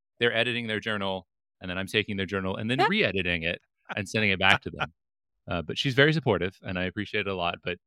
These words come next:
Speaker 1: finding that out was very stressful moment. It's been a heck of a ride.
Speaker 3: That's crazy. That's, and it
Speaker 1: Mm.
Speaker 3: all just started out as a, a way of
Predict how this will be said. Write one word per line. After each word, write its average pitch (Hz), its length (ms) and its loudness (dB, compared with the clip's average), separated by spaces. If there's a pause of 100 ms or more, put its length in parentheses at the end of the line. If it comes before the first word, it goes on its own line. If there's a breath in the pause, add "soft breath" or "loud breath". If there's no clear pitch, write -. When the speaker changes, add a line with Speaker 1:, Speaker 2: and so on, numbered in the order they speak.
(140)
Speaker 1:
finding 107 280 2
that 87 180 6
out 82 200 2
was 73 440 -6 (200)
very 78 300 0
stressful 78 380 -8
moment. 78 320 -6
It's 107 100 0
been 120 180 0
a 95 80 4
heck 92 200 0
of 78 80 -10
a 73 40 -6
ride. 76 280 -8 (720)
Speaker 3:
That's 160 200 0
crazy. 156 800 -8
That's, 117 160 -10
and 135 140 -4
it - 20 0
Speaker 1:
Mm. 143 60 4
Speaker 3:
all 180 120 6
just 196 160 2
started 190 300 4
out 160 260 6
as 117 300 -2
a, 101 240 0 (480)
a 120 80 -6
way 117 300 2
of 110 420 -2